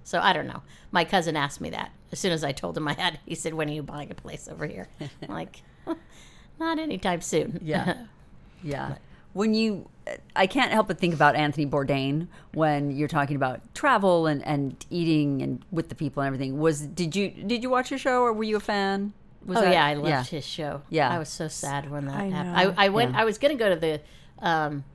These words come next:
Speaker 1: last Friday when it came out, the documentary came out last Friday. I was gonna
Speaker 3: Mm.
Speaker 1: go to the movie theaters, but I just didn't. I thought, "I'll wait till I can watch it at home." <laughs>
Speaker 3: Right. So hi-, I loved his experiences going to really high-end places and then sitting down with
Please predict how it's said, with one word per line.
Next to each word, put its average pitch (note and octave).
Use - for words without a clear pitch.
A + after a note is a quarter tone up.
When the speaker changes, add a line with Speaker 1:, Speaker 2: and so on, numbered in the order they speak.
Speaker 1:
last D#3+
Friday F#3
when D#3
it C#3
came D#3
out, D3
the C#3+
documentary D3+
came C#3
out -
last -
Friday. C#3+
I G#2+
was B2
gonna C#3+
Speaker 3:
Mm. G#3+
Speaker 1:
go F#3
to D#3+
the C#3
movie E3+
theaters, C#3+
but -
I D#3+
just D3
didn't. C#3
I C3+
thought, C#3+
"I'll D#3+
wait -
till -
I E3
can D#3
watch -
it D3+
at -
home." D#3
<laughs> -
Speaker 3:
Right. D3
So G#3
hi-, A3
I G#3
loved A#3
his G3
experiences F3+
going D#3
to D3
really D#3
high-end C#3+
places C#3
and F3+
then G3+
sitting G3
down D#3+
with D3